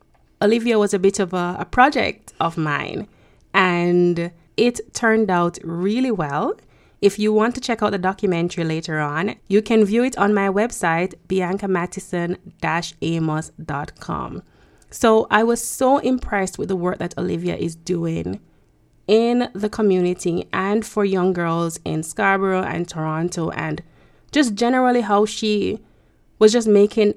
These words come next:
a difference in people's lives, that I just really wanted to sit down with her on the podcast today and talk about what she went through when she was younger and how she overcame it and started this organization. So Olivia, again, thank you so much for being here.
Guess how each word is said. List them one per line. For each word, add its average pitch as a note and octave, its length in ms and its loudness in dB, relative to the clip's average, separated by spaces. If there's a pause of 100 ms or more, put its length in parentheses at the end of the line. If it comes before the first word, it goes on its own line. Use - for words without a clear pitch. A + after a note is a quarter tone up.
a F3+ 100 0
difference F3+ 560 -2
in E3+ 160 -2
people's F3 420 -4
lives, D#3 460 -4
that - 260 -4
I F#3 180 -4
just F#3+ 220 -8
really F3+ 240 0
wanted F#3 360 -2
to F3+ 80 -6
sit - 240 -4
down E3+ 200 -2
with G3+ 160 -2
her F3 480 -4
on F#3 180 4
the G#3 80 2
podcast F#3+ 560 -2
today E3+ 640 -4 (120)
and E3 360 -2 (300)
talk G#3 220 0
about G#3+ 240 4
what F#3+ 200 2
she A3+ 160 0
went G#3 380 2
through G3 480 0 (280)
when G3 200 6
she B3+ 160 0
was A#3+ 220 2
younger F3 560 2 (180)
and F#3+ 200 2
how G3+ 180 2
she G3+ 300 -2
overcame G3 840 0
it F3+ 380 -4 (500)
and G3+ 560 0
started G#3+ 440 -2
this A3 160 -2
organization. A3 880 -2
So G3 180 -2
Olivia, G#3+ 360 2
again, G#3 240 0
thank G#3 220 0
you A3+ 80 -2
so A3 200 0
much A3 160 -2
for A3+ 140 0
being G3 300 2
here. G3 420 0